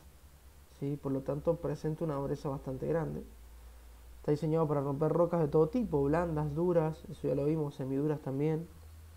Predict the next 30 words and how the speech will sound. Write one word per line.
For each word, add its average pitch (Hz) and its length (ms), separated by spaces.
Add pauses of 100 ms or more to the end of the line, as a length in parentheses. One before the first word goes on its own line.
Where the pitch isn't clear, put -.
(180)
con 151 180
durezas 156 340
muy, 165 220
muy 165 200
grandes. 156 460 (1400)
Mientras 220 220
que - 100
la 254 80
fresa 262 360
no 233 100
está 233 200
diseñada 135 560
para 127 160
romper 127 380
rocas, 120 300
la 156 100
fresa 226 280
está 220 160
diseñada 208 440
para 175 160
romper 160 340
elementos 160 720 (760)
más 160 440 (100)
blandos 143 540 (380)
que - 80
las 156 180
rocas. - 280 (1500)
¿Qué 196 100
elementos 214 500
podemos 170 600